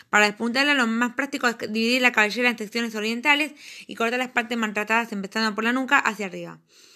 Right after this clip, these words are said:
Corta en sentido diagonal y procura siempre guiarte por el largo del mechón anterior para no dejarlos de-, desparejos. Después de deshacerte de las puntas abiertas, hay que texturizar para quitarle espesor al cabello. Toma secciones de tus pelos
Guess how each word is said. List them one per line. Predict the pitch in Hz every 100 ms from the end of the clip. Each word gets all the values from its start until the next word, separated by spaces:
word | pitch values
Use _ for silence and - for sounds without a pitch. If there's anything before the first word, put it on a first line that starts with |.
| - - - _
Corta | 226 226
en | 285
sentido | 285 269 285 285
diagonal | 277 285 320 339 339
y | 233
procura | 220 214 247 262 - _ _ _ -
siempre | - 262 269
guiarte | 269 247 254
por | 226 220
el | 220
largo | 226 247
del | 226
mechón | 220 214 254 247
anterior | 214 208 190 175 -
para | 190
no | 226
dejarlos | 247 247 254 247
de-, | 214 214 _ _ _ _
desparejos. | - 196 - 185 165 - - _ - - - - - - - -
Después | 208 285
de | 294 277 - _ _ _
deshacerte | 196 208 220 214 247 254
de | 233
las | 214
puntas | 233 226 226
abiertas, | 220 269 277 294
hay | -
que | 330 233
texturizar | 220 208 226 220 226 269 277 277 - - _ -
para | 214 208
quitarle | 214 247 247 254 240
espesor | 226 - 214 254
al | 247 226
cabello. | 202 185 170 185
Toma | 214 233
secciones | 233 226 254 247
de | 233
tus | 226
pelos | - 262